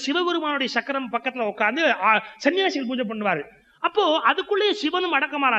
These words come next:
சிவன் சக்தி ஐக்கிய சொரூபம் தான் ஸ்ரீ சக்கரமாக ஆகிறது. அப்ப சிவனுடைய பகுதியில சன்னியாசிகள் உட்கார்ந்துக்குவாங்க, கிரகஸ்தர்கள்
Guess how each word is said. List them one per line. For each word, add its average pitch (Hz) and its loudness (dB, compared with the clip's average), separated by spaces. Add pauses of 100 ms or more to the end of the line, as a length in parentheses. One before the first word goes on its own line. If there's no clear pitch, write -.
சிவன் 311 -4
சக்தி 285 -2 (140)
ஐக்கிய 302 -2 (100)
சொரூபம் 277 -2
தான் 277 -2
ஸ்ரீ 269 -2
சக்கரமாக 208 2 (120)
ஆகிறது. 175 0 (380)
அப்ப 330 0
சிவனுடைய 370 0 (100)
பகுதியில 294 -4
சன்னியாசிகள் 269 -4
உட்கார்ந்துக்குவாங்க, 202 -2
கிரகஸ்தர்கள் 320 0